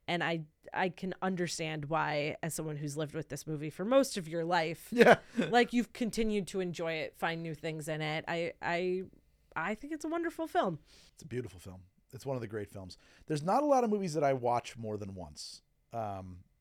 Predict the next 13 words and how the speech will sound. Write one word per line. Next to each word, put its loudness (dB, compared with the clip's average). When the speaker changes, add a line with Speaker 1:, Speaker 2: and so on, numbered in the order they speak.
Speaker 2:
Blade 0
Runner 0
and -2
Return -4
of -6
the -4
Living -4
Dead. -6
That's 2
about 8
it. -6
<laughs> -12
Alien. 6